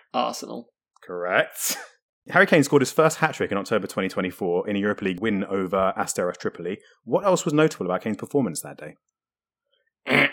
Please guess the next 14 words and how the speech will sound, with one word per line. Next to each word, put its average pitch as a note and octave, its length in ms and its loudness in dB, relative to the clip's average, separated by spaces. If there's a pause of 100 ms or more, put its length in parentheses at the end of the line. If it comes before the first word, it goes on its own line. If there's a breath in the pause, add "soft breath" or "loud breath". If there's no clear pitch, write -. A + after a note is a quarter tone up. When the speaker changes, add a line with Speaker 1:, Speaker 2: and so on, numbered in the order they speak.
(100)
Speaker 2:
Elio? C3 240 6
Speaker 1:
He C3 360 -2
ended B2 280 0
up B2 260 0
in B2 200 0
goal. A#2 380 0
Speaker 2:
<laughs> - 60 -20 (420)
He D#3+ 280 6
did - 500 2
indeed A2+ 500 -2
end G#2 160 -2
up G2+ 180 -2
in G2 140 -6
goal. F#2 460 -6